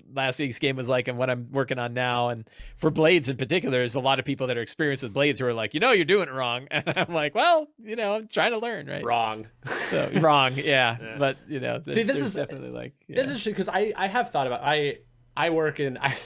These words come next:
Speaker 2: this is unfortunate, so I, uh, take this with a huge grain of salt. I, I'm a recreation therapist, so I have, like, a therapy background, so I wish I could turn this part of my brain off, but I don't. But when I, like,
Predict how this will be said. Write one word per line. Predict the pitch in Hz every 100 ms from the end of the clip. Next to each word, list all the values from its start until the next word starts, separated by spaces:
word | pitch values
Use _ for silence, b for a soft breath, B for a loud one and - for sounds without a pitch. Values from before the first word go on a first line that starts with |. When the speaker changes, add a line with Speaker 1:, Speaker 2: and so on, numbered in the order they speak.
| -
Speaker 2:
this | 127 -
is | 113
unfortunate, | 117 110 117 110 107 98
so | - 110 107 B B B
I, | 117 113 - B B B
uh, | - - - - 165
take | 156 139
this | 131
with | - 131
a |
huge | 127 127
grain | 131
of | 123
salt. | - -
I, | 151 170
I'm | 165 156
a |
recreation | 160 185 175 156 147
therapist, | 123 127 113 104 101 -
so | - 110
I | 117
have, | 123
like, | 117 113
a | 117
therapy | - 120 117
background, | 110 107 107 110 110
so | - 110 - b b b b -
I | 143
wish | 147 202 202
I | 208
could | 208
turn | - - 208
this | 208
part | 202 202
of | 196
my | 190
brain | 185 190 190
off, | 180 180
but | -
I | 110
don't. | 117 - 139 151 131
But | 143
when | 156
I, | 156
like, | 143 131